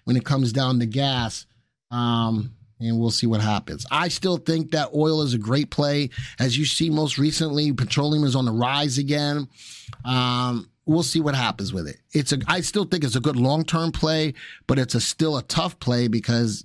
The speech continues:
gas, uh, uh, oil is still below a hundred dollars. All right, I, I, I, but I still think it's the place to be. I'm with you, Bill. I still think oil is the place to be. We need to refill the oil reserves by, uh, uh, and you're buying Oxy.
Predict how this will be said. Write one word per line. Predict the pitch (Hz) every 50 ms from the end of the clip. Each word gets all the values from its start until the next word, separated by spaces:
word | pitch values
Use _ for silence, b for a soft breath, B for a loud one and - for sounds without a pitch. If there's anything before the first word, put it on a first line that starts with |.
| - 123
gas, | 107 135 147 147 123 - - - _ -
uh, |
uh, | 131 123 120 110 104 127 139 131 120 110 -
oil | 147 156 156 143
is | 127
still | - - 151 139
below | 120 110 120 127 131 127
a | 120
hundred | 107 120 123 120 113
dollars. | 113 120 117 104 87 85 - - - B B B B B B B B B B B _ _ -
All | 139 143
right, | 127 104 92 - _ _
I, | - 131 123 - 135 135 139 - -
I, | 135
I, | -
but | 123 123 131 127
I | 127 135
still | - - - 156 151 127
think | 107 131 123 120
it's | 110 -
the | - 107
place | - 110 107 -
to | - -
be. | 101 107 104 101 -
I'm | 147 151 165
with | 170 165 - -
you, | 139 143 135
Bill. | 120 107 123 117 113 110
I | 120 123
still | 110 - - 156 123
think | 101 - 135 117 -
oil | 113 110 131 127 123
is | 120 110
the | 95 110
place | - - 120 107 -
to | -
be. | 104 110 110 92 - B B B B B B
We | 127 151 165
need | 185 196 196 180
to | 180
refill | 175 175 156 - - 185 180
the | 165 165 160
oil | 165 165 165 165 165 160
reserves | 160 156 135 131 156 156 156 156 151 147 123
by, | 110 117 135 135 135 139 - _ _ -
uh, | 143 131 135 131 -
uh, | 139 139 139
and | 139 131 123
you're | 123 143 151
buying | 131 135 143 147 147 143 139
Oxy. | 139 139 139 131 - - 95 90 87